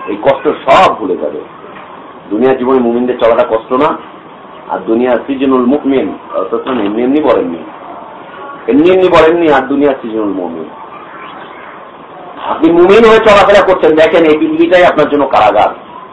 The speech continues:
দাঁড়িয়ে রাখছি, সমাজের লোক খারাপ কথা বলছে, যুবক দাঁড়িয়ে রাখছে, ওর বাপ মা ধরে ওকে জোর করে শেষ করায় দিচ্ছে। সকালবেলায় উঠে আপনি প্রথমেই দাঁড়িয়ে যাচ্ছেন, আপনি বুঝবেন না যে দুনিয়া আপনার জন্য কারাগার। দাড়িটা রেখে দেখেন, দুনিয়া আপনার জন্য কারাগার।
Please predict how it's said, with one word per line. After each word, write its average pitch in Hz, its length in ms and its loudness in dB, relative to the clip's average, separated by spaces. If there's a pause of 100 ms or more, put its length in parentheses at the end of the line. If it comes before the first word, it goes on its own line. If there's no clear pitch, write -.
(240)
দাঁড়িয়ে 302 320 6
রাখছি, 294 340 2
সমাজের 202 480 2
লোক 208 320 2
খারাপ 165 340 0
কথা 139 160 2
বলছে, 80 340 -8 (760)
যুবক 190 220 4
দাঁড়িয়ে 208 460 2
রাখছে, - 180 0
ওর 165 160 4
বাপ 170 240 4
মা 202 200 4
ধরে 196 280 4
ওকে 175 100 0
জোর 180 240 2
করে 156 120 2
শেষ - 280 -2
করায় 120 280 2
দিচ্ছে। - 240 -12 (2000)
সকালবেলায় 214 600 4
উঠে 208 120 4
আপনি 208 200 2
প্রথমেই 208 340 2
দাঁড়িয়ে 254 300 4
যাচ্ছেন, - 480 2 (260)
আপনি - 220 0
বুঝবেন 220 380 4
না 190 160 4
যে 170 80 0
দুনিয়া 175 280 4
আপনার 170 220 0
জন্য 151 180 2
কারাগার। - 380 2 (560)
দাড়িটা 202 300 4
রেখে 220 260 4
দেখেন, 233 320 4
দুনিয়া 165 200 2
আপনার 107 220 -2
জন্য 87 140 -6
কারাগার। 67 340 -4